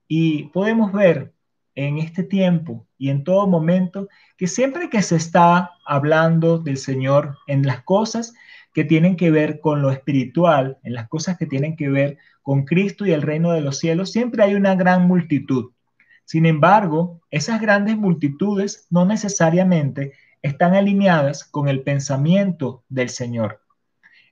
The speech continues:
Es decir, no es el, la, como decir, la voz del pueblo es la voz de Dios, o porque sea una mayoría está en la razón.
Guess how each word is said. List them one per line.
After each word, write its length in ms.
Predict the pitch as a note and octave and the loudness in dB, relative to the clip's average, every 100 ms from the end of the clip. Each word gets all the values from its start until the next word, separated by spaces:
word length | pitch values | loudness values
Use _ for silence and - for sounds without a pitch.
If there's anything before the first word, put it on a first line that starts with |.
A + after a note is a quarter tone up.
| - | -4
Es 100 | D3 | 2
decir, 460 | F3 F#3+ A#3+ F3+ D#3+ | 2 2 2 0 0
no 260 | D#3 E3+ | 2 4
es 360 | G3+ A#3 - - | 4 2 -6 -12
el, 640 | G#3 G#3 F#3+ E3 D3+ D3+ _ _ - | -6 -2 -2 -2 -6 -12 _ _ -10
la, 880 | D3 D3 D3 C#3 C3+ C3 B2+ A2+ _ _ _ | -6 -2 -2 -2 -2 -4 -8 -12 _ _ _
como 500 | - C#3+ C#3+ C3+ C3 - - | -6 -2 0 0 -2 -8 -6
decir, 340 | C3+ C3+ D#3+ | -4 0 2
la 120 | D#3+ | 4
voz 180 | E3+ F3 | 4 4
del 180 | F#3+ E3 | 2 0
pueblo 320 | F#3 F3+ E3+ | 4 6 4
es 80 | D3 | 2
la 120 | D3+ | 2
voz 180 | D3+ C#3 | 0 -2
de 140 | C#3+ | -2
Dios, 500 | C3+ D#3 F3 G3 - - - - - _ - | 0 2 0 -2 -10 -20 -20 -20 -20 _ -4
o 280 | C#3+ C#3 C#3 | 0 0 0
porque 260 | C#3+ - C#3 | -2 -4 -4
sea 240 | - D#3+ | 4 4
una 180 | F3 E3+ | 6 4
mayoría 840 | E3 D3+ C#3+ C3+ D#3 E3+ D#3 D#3+ - - - | 4 2 2 2 4 2 2 -2 -8 -20 -10
está 600 | C#3 - - C3 C3 C#3 | -10 -8 -4 -2 -2 -6
en 160 | C#3+ C#3+ | -6 -4
la 100 | C3 | -4
razón. 540 | B2 A#2 C#3+ C#3+ D#3 | -6 -6 -4 -4 -4